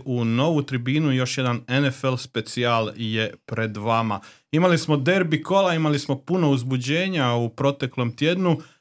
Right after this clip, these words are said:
tako da ćemo apsolutno sve to analizirati danas na dobar ili na loš način. E,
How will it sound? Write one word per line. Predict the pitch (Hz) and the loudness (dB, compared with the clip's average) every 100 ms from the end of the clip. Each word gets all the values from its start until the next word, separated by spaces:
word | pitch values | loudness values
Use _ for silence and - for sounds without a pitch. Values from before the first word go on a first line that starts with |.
| _ | _
tako | 139 139 143 | 0 2 2
da | 131 | 2
ćemo | 131 127 127 | 2 2 2
apsolutno | 131 - 131 131 123 | 0 -2 -4 -4 -4
sve | - 135 131 | -2 -2 2
to | 131 127 - | 0 0 0
analizirati | 127 139 135 131 117 135 139 120 117 | 2 4 4 2 0 0 0 -2 -4
danas | 131 143 127 127 - | 0 0 0 -4 -10
na | 107 110 107 98 78 | -8 -6 -4 -6 -10
dobar | - 127 147 135 | -14 -10 -4 -2
ili | 123 120 | 0 0
na | 117 113 | 0 0
loš | 120 113 - | -2 -4 -6
način. | 104 104 98 - | -4 -4 -6 -8
E, | 190 | -8